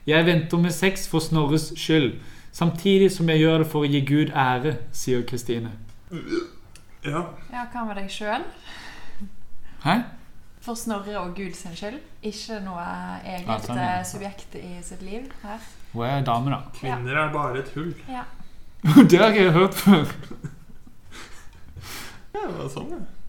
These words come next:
Speaker 1: <laughs> Du bare, ja, ok, vi fortsetter.
Speaker 2: Et hull for mannen og kvinnens ære. Nei, eh, Guds ære. Ja.
Speaker 1: Vi går videre.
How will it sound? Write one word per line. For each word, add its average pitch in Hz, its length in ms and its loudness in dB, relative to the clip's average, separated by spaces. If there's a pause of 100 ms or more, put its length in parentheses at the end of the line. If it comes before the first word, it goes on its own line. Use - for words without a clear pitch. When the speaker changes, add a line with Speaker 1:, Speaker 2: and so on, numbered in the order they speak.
(180)
Speaker 1:
<laughs> 190 300 12
Du 180 80 8
bare, 277 180 -2
ja, 247 240 2
ok, 294 100 2 (200)
vi 247 120 4
fortsetter. 233 460 6
Speaker 2:
Et - 100 -4
hull 202 280 2 (260)
for 170 160 -2
mannen 147 480 -4
og 156 220 -6
kvinnens 131 340 -6
ære. 131 220 -4 (160)
Nei, 143 160 2 (100)
eh, 131 280 -4
Guds 143 360 -10
ære. - 220 -8 (1600)
Ja. 143 200 -2
Speaker 1:
Vi 190 140 6
går 226 120 12
videre. 220 360 10